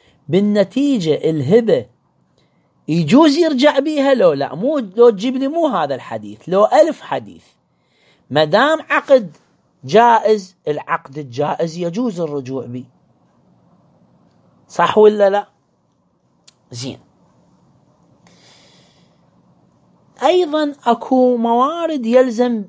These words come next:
تلزم بيها الهبة. هي الهبة بالأصل عقد جائز،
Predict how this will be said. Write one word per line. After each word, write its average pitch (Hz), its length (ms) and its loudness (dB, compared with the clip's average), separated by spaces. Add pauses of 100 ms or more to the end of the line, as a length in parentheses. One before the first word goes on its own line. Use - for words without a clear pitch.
تلزم 294 480 -2
بيها 220 260 -2
الهبة. 135 340 -6
هي 147 240 -4
الهبة 214 320 2
بالأصل 226 520 -2
عقد 190 380 -6
جائز، 170 460 -2